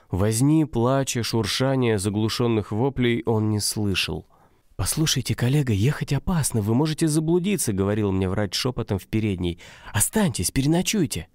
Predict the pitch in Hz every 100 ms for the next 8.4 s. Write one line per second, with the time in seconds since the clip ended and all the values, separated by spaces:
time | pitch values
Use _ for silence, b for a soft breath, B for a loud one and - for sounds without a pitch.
0 | b b b b - 95 101 92 82 -
1 | 107 107 104 92 90 110 - 139 127 127
2 | 127 - 131 123 117 113 104 98 95 120
3 | 127 120 - 147 139 123 123 127 135 127
4 | 131 - 139 135 120 135 131 107 101 98
5 | 95 - 98 85 - b b b b b
6 | b b 90 87 107 131 139 135 123 -
7 | 151 127 101 - 127 - - 127 147 214
8 | 220 160 95